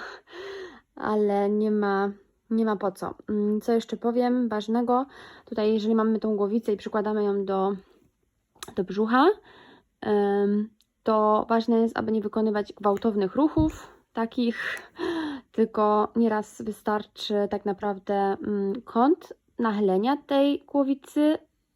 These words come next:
ten sposób, jak teraz robię, już możemy znaleźć puls. A jeżeli nie ma, to bardzo delikatnie przesuwamy po, po brzuchu.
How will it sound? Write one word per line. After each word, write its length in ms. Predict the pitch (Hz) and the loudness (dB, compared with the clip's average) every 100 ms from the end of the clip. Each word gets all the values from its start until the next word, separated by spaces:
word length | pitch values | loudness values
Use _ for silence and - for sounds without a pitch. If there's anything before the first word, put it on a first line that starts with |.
| _ _ _ | _ _ _
ten 180 | - 226 | -4 -4
sposób, 460 | - 254 247 269 | -2 -4 -2 -4
jak 140 | 262 226 | -4 -4
teraz 280 | 247 240 254 | -2 -2 -2
robię, 400 | 247 254 254 277 - - - - - - _ _ _ _ - - - - | 2 2 2 0 -8 -20 -20 -20 -20 -20 _ _ _ _ -20 -20 -16 -2
już 340 | 233 247 240 | 2 4 2
możemy 420 | 233 214 214 220 208 | -2 -2 0 0 0
znaleźć 400 | 196 196 196 - | 0 -2 -4 -8
puls. 460 | - - - - - - | -6 -6 -8 -20 -12 -2
A 120 | 202 | 0
jeżeli 400 | 214 208 220 214 | 0 0 0 2
nie 220 | 240 277 | 4 6
ma, 360 | 269 262 262 262 _ _ | 6 6 4 0 _ _
to 320 | - 226 226 - 220 | -6 -4 -4 -6 -4
bardzo 280 | 226 208 | -4 -4
delikatnie 600 | 208 202 226 226 226 214 208 | -4 -4 -2 -4 -2 -2 -2
przesuwamy 640 | - 196 - 208 208 202 | -6 -14 -8 -4 -2 -2
po, 420 | 190 190 190 196 196 - - - _ _ | -4 -4 -4 -4 -8 -20 -20 -20 _ _
po 480 | - 196 185 185 185 | -6 -2 0 0 -2
brzuchu. 560 | 185 185 190 - 113 | -4 -4 -4 -2 -6